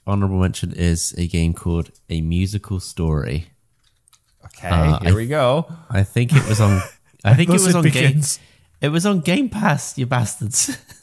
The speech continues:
Speaker 1: <laughs>
Speaker 2: What's that?
Speaker 3: Even so, Tom, nobody's ever heard of it.
Speaker 1: <laughs> No,
Speaker 3: Only
Speaker 1: they
Speaker 3: you would
Speaker 1: have.
Speaker 3: find it.
Speaker 1: <laughs> Uh, it's just like a, it's just a rhythm game. It's not, it, it's, it's pretty light.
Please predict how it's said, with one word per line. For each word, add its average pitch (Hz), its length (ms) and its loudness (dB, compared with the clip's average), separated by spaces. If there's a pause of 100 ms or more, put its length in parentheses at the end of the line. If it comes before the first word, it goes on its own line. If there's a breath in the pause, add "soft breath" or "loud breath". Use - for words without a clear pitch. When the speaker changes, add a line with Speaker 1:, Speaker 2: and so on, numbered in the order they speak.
(140)
Speaker 1:
<laughs> - 320 -10
Speaker 2:
What's 113 200 0
that? 107 320 -8 (460 loud breath)
Speaker 3:
Even 165 280 2
so, 160 220 0
Tom, 143 220 4 (100)
nobody's 147 380 4
ever 131 180 2
heard 123 240 2
of 107 100 -4
it. 113 200 -4
Speaker 1:
<laughs> - 60 -20 (420)
No, 170 140 4
Speaker 3:
Only 147 120 6
Speaker 1:
they 185 80 6
Speaker 3:
you 190 80 4
would - 140 2
Speaker 1:
have. 202 80 2
Speaker 3:
find 117 260 0
it. 110 160 -8 (460 soft breath)
Speaker 1:
<laughs> 247 80 -2 (800 loud breath)
Uh, 113 280 0
it's 123 280 -2
just 147 180 -6
like 131 220 -2
a, 95 440 2 (520 loud breath)
it's 175 120 -2
just - 200 -2
a 262 40 0
rhythm 107 380 0
game. 80 320 -2 (100)
It's 117 200 -4
not, - 220 -8
it, 117 140 -10
it's, 95 480 -6
it's - 560 -6 (180)
pretty 147 220 -2
light. 90 420 0